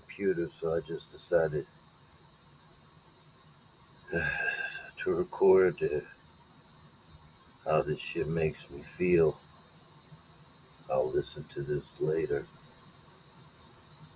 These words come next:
I'm pretty sure I don't sound the same. It's 'cause this shit is like,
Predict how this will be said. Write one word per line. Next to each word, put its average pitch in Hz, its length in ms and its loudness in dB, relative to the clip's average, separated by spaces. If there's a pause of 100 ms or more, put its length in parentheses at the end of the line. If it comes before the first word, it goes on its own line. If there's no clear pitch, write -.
(540)
I'm - 60 -18 (240)
pretty 76 260 -4
sure 73 340 2
I 73 40 0
don't 76 260 -2 (120)
sound 73 340 0
the 67 60 -8 (120)
same. 76 420 0 (1400)
It's - 160 -8
'cause 71 380 2
this - 120 0
shit - 360 -2
is - 220 -12
like, - 240 6